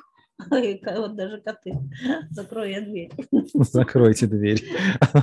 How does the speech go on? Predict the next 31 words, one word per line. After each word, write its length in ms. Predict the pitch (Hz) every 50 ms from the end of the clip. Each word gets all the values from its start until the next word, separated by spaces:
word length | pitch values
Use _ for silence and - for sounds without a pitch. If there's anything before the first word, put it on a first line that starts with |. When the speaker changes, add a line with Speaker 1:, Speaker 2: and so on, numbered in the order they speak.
| - -
Speaker 2:
то 120 | - 123
щас 260 | 110 - 117 110 - -
нам 100 | - 117
Speaker 1:
Воюют. 360 | 113 349 - - - - - - - - - - - - - - - - - - - - _ _ _ _ -
Speaker 2:
у 100 | 185 123
котов 400 | - - 120 120 - 143 131 -
тоже 400 | - 123 120 113 107 107 101 98 87 - -
мартовская 760 | 117 120 135 139 123 113 - - 101 - - - 120 110 104
война 480 | 110 110 113 117 117 110 101 95 101 101 _ _
Speaker 1:
Нет, 140 | - 113 113
э, 20 | -
Speaker 2:
продолжилась. 720 | 113 113 117 113 117 110 104 104 101 101 98 98 240 240
Speaker 1:
влияет, 260 | 269 320 349 339 - -
кстати, 380 | - - - 277 277 277 277 285
и 60 | 269
на 120 | 254 254 240
животных, 540 | 262 254 262 277 294 285 277 240 208 - -
потому 320 | 220 - 220 214 233 233
что 160 | 233 - 240
март-март 680 | 240 247 254 254 247 247 254 247 254 262 254 254 - -
у 60 | 226
нас 300 | 220 220 214 214 214 - -
был 300 | 208 202 208 214 214 214
каждый, 400 | 214 247 254 262 240 226 208 196
но, 220 | 196 196 196 196 190 -
о, 280 | 196 202 196 196 190 185 - - - - - _ - _
иногда 440 | 180 196 202 214 220 220 220 233 233
даже 240 | 220 226 220 220 226
на 220 | 220 220 220 226
эфирах, 500 | 226 - - 262 269 254 208 190 - -
э, 60 | -